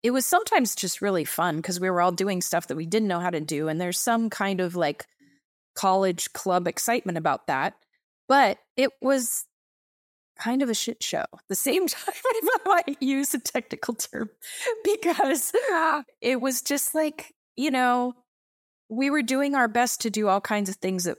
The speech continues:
that really shouldn't have been our jobs. And so, <laughs> um, I had, I'd hired, like, right before I hired you too, I, I had hired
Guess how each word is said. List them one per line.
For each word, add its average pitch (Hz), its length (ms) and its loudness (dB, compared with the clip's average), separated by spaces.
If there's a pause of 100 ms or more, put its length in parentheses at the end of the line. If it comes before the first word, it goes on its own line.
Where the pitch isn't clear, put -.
that 180 320 0
really 185 440 0 (160)
shouldn't 190 320 -2
have 165 100 -2
been 170 140 0
our 147 120 -2
jobs. - 440 -4
And 220 200 0
so, 208 460 2 (520)
<laughs> 262 80 -2 (1400)
um, 226 480 2 (480)
I 240 120 2
had, 247 220 2 (120)
I'd 254 200 0
hired, 349 500 0
like, 226 200 -2
right 294 200 0
before - 320 0
I 233 120 2
hired 233 500 -2
you 190 440 0 (600)
too, 214 480 2
I, 180 360 0 (300)
I 180 160 2
had 185 300 -2
hired 190 640 0